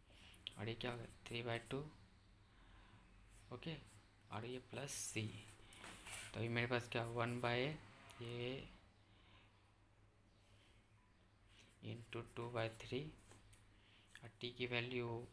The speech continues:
put कर दो, कितना है, ए X plus B, तो ये क्या हो जाएगा मेरे पास, थ्री बाई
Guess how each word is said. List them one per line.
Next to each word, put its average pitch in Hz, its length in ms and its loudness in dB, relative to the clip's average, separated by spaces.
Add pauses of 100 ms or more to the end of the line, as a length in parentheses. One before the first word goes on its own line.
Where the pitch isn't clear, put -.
put 123 120 0
कर 127 180 2
दो, 127 120 0
कितना 131 240 0
है, 117 220 0 (1000)
ए 123 100 -2 (100)
X 120 220 -4
plus 156 400 -4 (100)
B, 107 200 0 (600)
तो 110 60 -2
ये 113 140 2
क्या 120 180 6
हो 123 60 6
जाएगा 127 180 6
मेरे 127 140 4
पास, 175 320 4 (1600)
थ्री 117 200 -4
बाई 151 260 2